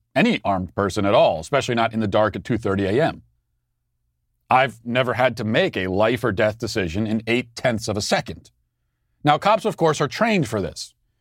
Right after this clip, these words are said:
That's true, but they're also human. They aren't superheroes. This isn't a movie. They are tossed into messy, horrible, real-world situations, and they have to make the best judgment call they can in the moment.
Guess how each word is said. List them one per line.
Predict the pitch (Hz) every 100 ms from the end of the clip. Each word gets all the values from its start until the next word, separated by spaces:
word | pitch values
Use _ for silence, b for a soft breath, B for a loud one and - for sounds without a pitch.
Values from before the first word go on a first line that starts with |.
| _ _ _ _ _ _
That's | 143 -
true, | - 156
but | 123
they're | 151 185
also | 220 185
human. | - - 190 131 - - _ _ _ -
They | 151
aren't | 190
superheroes. | - 208 160 113 107 82 95
This | 127
isn't | 170 185
a | 135
movie. | 135 175 98 71 - _ _ _ _ _ -
They | 113 165
are | 180
tossed | - 180 165 -
into | 160 147 135 113 113
messy, | 110 113 143 147 - 175 156
horrible, | - - 156 143 101 92 104 - _ -
real-world | 104 147 180 160 170 160
situations, | - 139 139 139 139 120 101 98 - _ _ _ _ _
and | 131
they | 156
have | 180
to | 165
make | 165 147
the |
best | 117 135 120
judgment | 139 123 120 113
call | 120 110
they | 110
can | 101 156 131 123
in | 131 120
the |
moment. | 117 151 117 76 -